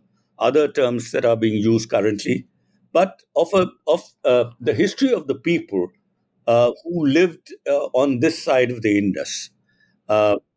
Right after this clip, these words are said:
and who have been living on this side of the Indus continuously, uh, for many years. I mean, and there is no society in the world which has become, which has remained static, which means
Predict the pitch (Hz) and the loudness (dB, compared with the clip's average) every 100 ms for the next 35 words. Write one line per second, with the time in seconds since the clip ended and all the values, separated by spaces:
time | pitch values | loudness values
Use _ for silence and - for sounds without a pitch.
0 | _ 143 - 139 147 135 131 151 143 139 | _ -10 -2 0 0 -2 0 0 2 2
1 | 131 151 180 143 135 120 156 123 117 120 | 2 0 0 0 0 -2 -2 -2 0 0
2 | 113 123 143 - - 117 110 151 147 135 | 2 2 -2 -6 -6 -4 0 2 2 -2
3 | - 127 127 - _ _ _ - 117 113 | -4 -2 -2 -10 _ _ _ -2 0 0
4 | - 127 113 127 120 139 113 90 - 110 | 0 -2 0 2 2 2 0 -2 -4 0
5 | 139 139 - 120 147 _ _ _ _ - | 0 -2 -2 -4 -4 _ _ _ _ -2
6 | 208 233 185 185 226 220 185 175 170 185 | 0 0 0 2 2 0 0 2 2 2
7 | 151 120 127 139 131 123 139 117 117 131 | 0 2 2 2 0 -2 -2 -2 -4 -4
8 | 131 117 120 147 113 117 117 117 - 104 | -4 -4 -2 0 2 2 0 -2 -2 -2
9 | 98 85 _ _ _ _ _ 127 127 143 | -2 -6 _ _ _ _ _ -2 -2 2
10 | 151 156 156 - | 2 2 -2 -14